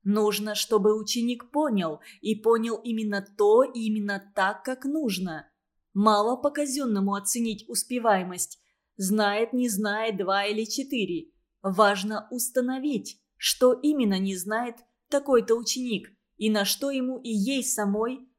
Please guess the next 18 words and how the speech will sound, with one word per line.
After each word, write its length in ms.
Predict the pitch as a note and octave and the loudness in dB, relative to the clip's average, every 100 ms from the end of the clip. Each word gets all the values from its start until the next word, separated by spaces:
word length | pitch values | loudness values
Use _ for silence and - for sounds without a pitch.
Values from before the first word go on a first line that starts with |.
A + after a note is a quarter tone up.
| _ | _
нужно 480 | G3+ G3 F#3 G#3 G#3+ | -2 -2 -4 -2 -2
обратить 420 | A#3 A#3 B3+ B3 | 0 -2 -4 -6
внимание. 640 | C4 C#4+ C4+ F#3+ E3 D3+ - _ _ _ _ _ _ _ | -6 -4 -2 -2 -4 -10 -16 _ _ _ _ _ _ _
В 80 | - | 0
течение 500 | B3+ - E4+ E4 D4+ | 2 4 0 0 -4
многих 460 | D4 D#4 C4+ C#4+ | -2 -4 -2 -4
лет 220 | C#4+ D4+ C4 | -6 -4 -4
она 200 | A#3 A#3 | -4 -4
вела 300 | A#3+ B3+ B3 | -6 -6 -4
особую 440 | - C4 A#3 B3+ | -2 -2 -4 -6
тетрадочку, 680 | C4 B3 D4+ A3+ F#3+ - G#3+ | -8 0 2 2 0 -2 -6
в 80 | G3 | -4
которой 640 | G#3+ G#3 A3 G#3+ G3+ G3 _ _ | -6 -2 0 2 0 -4 _ _
каждому 500 | - A3 G3+ G3+ G#3+ | -2 0 2 0 -2
ученику 580 | G#3 G#3 A3+ A3+ A3+ C#4 | -4 -4 -4 -4 -2 0
была 360 | A3 G#3+ A3+ A3 | 4 4 4 0
отведена 460 | G#3+ G#3+ A3+ A#3 A#3 | 0 -4 -4 -4 -4
страничка – 840 | - B3 C#4 C4+ - G#3 F#3 | -2 -2 -4 -6 -4 0 -2